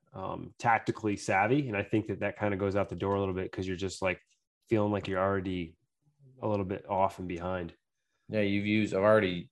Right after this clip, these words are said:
Speaker 2: you've already used energy before the race just thinking about it so much. So
Speaker 1: Yeah. That's a,
Speaker 2: um,
Speaker 1: it's a tough one to probably get. I mean, think of, uh, man, I think of football players too sometimes, or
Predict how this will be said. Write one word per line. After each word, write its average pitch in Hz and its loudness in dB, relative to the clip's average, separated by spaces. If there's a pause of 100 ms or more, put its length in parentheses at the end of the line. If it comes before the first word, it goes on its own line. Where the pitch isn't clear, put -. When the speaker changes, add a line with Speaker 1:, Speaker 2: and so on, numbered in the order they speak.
Speaker 2:
you've 92 -4
already 110 6
used 95 2
energy 95 0
before 85 -2
the 85 0
race 85 0
just - -10 (120)
thinking 95 -4
about 80 0
it 78 -4
so 82 -6
much. 76 -8
So 78 -4
Speaker 1:
Yeah. 87 -2 (280)
That's 95 2
a, 175 6
Speaker 2:
um, 165 -4
Speaker 1:
it's - -4
a 165 2
tough 147 6
one 156 10
to 143 6
probably 131 6
get. 127 0
I 117 0
mean, 120 6
think 135 2
of, 131 4
uh, 127 8 (260)
man, 123 0
I 123 -2
think 135 -2
of 110 -10
football 139 4
players 98 0
too 127 4
sometimes, 90 -4
or 90 -4